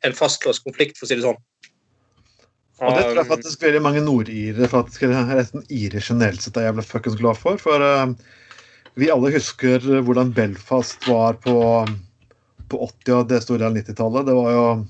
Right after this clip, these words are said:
Speaker 2: ja,
Speaker 1: Nei, at, altså at, at, eh, en amerikansk president i hele tatt skulle bry seg om en sånn konflikt i Europa.
Speaker 2: Mm.
Speaker 1: Eh, eh,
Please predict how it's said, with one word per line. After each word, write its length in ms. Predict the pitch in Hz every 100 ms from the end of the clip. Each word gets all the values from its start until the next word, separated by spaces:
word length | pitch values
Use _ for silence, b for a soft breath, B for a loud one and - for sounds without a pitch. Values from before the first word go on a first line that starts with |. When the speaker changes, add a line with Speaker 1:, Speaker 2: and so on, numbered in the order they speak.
| -
Speaker 2:
ja, 160 | 113 127 - - _ _ _ _ _ _ _ b b b
Speaker 1:
Nei, 100 | 143 165
at, 160 | 165 -
altså 240 | 170 139 175
at, 200 | 147 147 156
at, 180 | 147 - 156
eh, 240 | 147 160
en 100 | 160
amerikansk 600 | 160 156 151 180 165 139 -
president 420 | 127 151 147 143 -
i 80 | 117
hele 140 | 127 131
tatt 160 | 135
skulle 240 | - 131 127
bry 220 | 147 160
seg 240 | 139 120 107
om 80 |
en 80 | 107
sånn 200 | 151 123 -
konflikt 400 | 117 135 135 -
i 140 | - 110
Europa. 420 | 113 131 131 107 - _ _ _ -
Speaker 2:
Mm. 220 | 139 120
Speaker 1:
Eh, 420 | 127 120 113 110 110
eh, 680 | 107 107 107 110 113 -